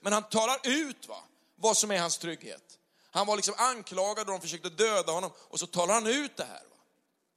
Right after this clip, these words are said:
Alltså, "I Herren har jag min tillflykt och min borg." Kanske är du anklagad eller du sitter, liksom, i en svår situation och känner pressen över ditt liv, va? Få tala ut det. "I Herren har jag min tillflykt och min borg. Min Gud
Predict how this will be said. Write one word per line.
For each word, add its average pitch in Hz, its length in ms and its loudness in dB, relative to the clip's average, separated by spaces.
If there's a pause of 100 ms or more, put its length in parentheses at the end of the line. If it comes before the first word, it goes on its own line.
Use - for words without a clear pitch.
(600)
Alltså, 196 260 -6 (200)
"I 202 120 -2
Herren 220 540 2
har 233 140 4
jag 180 100 2
min 175 100 -8
tillflykt 156 480 -6
och 143 60 -10
min 139 140 -12
borg." 131 200 -10
Kanske 208 280 -2
är 208 40 0
du 208 160 0
anklagad 202 680 -2
eller 170 160 -2
du 170 120 -10
sitter, 185 340 -6
liksom, 180 260 -4
i 180 40 -8
en 175 120 -10
svår 170 280 -4
situation 170 680 -6
och 151 140 -10 (160)
känner 185 260 -2
pressen 170 540 -2
över 180 180 -2
ditt 170 160 -4
liv, 254 280 -10
va? - 160 -20 (540)
Få 175 80 -10
tala 180 300 2
ut 247 300 -4
det. 92 180 -16 (520)
"I 131 80 -10
Herren 170 400 0
har 180 80 -2
jag 160 100 -4
min 151 100 -12
tillflykt 120 640 -12 (180)
och 135 80 -12
min 131 140 -10
borg. 87 320 -12 (680)
Min 214 400 0
Gud 123 280 -8